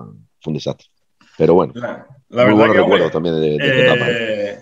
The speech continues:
Speaker 2: al final hiciste, hiciste vida ahí en Lanzarote, Rafa, desde que llegaste al, al Lanzarote, ya te, te instalaste ahí, me comentaste que hubo época en la que tuviste ofertas para venirte para aquí, para Canarias, pero ya me da que ya, ya te tiraba mucho la isla, ¿no?
Speaker 1: No.
Speaker 2: Ya te tiraba mucho lo tuyo ahí.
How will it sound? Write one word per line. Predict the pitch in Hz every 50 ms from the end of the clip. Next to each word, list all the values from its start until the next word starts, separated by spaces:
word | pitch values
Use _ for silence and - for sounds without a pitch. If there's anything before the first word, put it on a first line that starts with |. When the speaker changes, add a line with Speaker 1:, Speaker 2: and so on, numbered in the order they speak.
| _ _ _
Speaker 2:
al | 123 -
final | 123 123 120 123 139 147 156 156
hiciste, | 156 - - 165 165 - 151 139 131 127 127 120 120 117 117 117 -
hiciste | 123 117 113 135 135 135 147
vida | 139 139 143 143 139 139
ahí | 131 135 139 139
en | 139
Lanzarote, | 135 123 123 123 131 123 127 151 180 175 185 170 160 156 147 143 139 135 131 131 131
Rafa, | 127 139 165 - - 160 143 135
desde | 123 123
que | 120 117
llegaste | 117 117 123 135 131 135 135
al, | 127 123 117 113 110 110 107 107 -
al | - 104 107 107 107
Lanzarote, | 110 113 - - 113 117 143 160 - 165
ya | 147 135
te, | 135 135 135 123 120 123 117 - - - - - - _ _
te | _ 120
instalaste | 120 127 - 123 139 135 139
ahí, | 123 127 147
me | 156 151 139
comentaste | 131 127 120 - 139 135 135 143 135 131
que | 131 123 120 120 120 117 110 107 - -
hubo | 127 123 123 131
época | 139 135 135 123 123
en | 120
la | 117
que | 120 117
tuviste | 120 127 131 127 135 123 117 117 110 107 - _ - - - - - _ _ _
ofertas | _ 127 120 123 131 135 139 135 147 127
para | 135 127 123 120
venirte | 127 139 135 139 135 123
para | 123 120 117
aquí, | 127 131
para | 123 123 120 117 113
Canarias, | 117 123 117 127 143 156 151
pero | 151 147 143
ya | 139 147 151
me | 147 143
da | 143 147 143
que | 143 135
ya, | 135 139 139 139 135 131 127 123 120 117 113 113 -
ya | - 131 131
te | 143 139
tiraba | 135 135 139 135 135
mucho | 143 147 143 139 135
la | 131 139
isla, | 147 135 131 113 113
¿no? | 123 - 87 - 151
Speaker 1:
No. |
Speaker 2:
Ya | 131 123 123
te | 123
tiraba | 123 123 123 123
mucho | 127 123 120
lo | 113
tuyo | 113 117 113 110
ahí. | 110 107